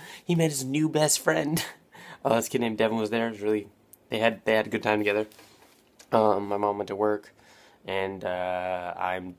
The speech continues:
I'm, I'm vlogging J-, I'm vlogging Jeff. And, um, now I am playing H one Z one with Jeff right now 'cause the server reset. So, uh, Shane said he might jump on later. Jesse is moving today.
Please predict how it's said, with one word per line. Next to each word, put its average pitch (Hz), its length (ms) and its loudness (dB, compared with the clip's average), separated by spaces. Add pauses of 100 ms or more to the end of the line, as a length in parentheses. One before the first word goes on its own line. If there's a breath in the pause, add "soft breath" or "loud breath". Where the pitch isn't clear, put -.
I'm, 98 160 -2
I'm 110 140 2
vlogging 110 480 6
J-, - 180 -4
I'm 107 160 6
vlogging 95 380 2
Jeff. 87 380 -10 (1160 loud breath)
And, 101 680 0
um, 107 500 2 (120)
now 135 340 8
I 123 220 2
am 120 200 0
playing 120 420 0
H 110 280 -4
one 113 200 2
Z 110 200 -6
one 107 180 2
with 107 160 0
Jeff 101 220 -6
right 107 100 0
now 107 140 4
'cause 104 180 -6
the 101 80 -6
server 107 400 2
reset. 110 480 2 (480 loud breath)
So, 92 480 0
uh, 90 220 4
Shane 113 320 0
said 110 100 2
he 110 80 2
might 107 200 2
jump 107 200 0
on 104 160 2
later. 107 300 2
Jesse 135 420 2
is 120 140 4
moving 117 400 2
today. 104 480 2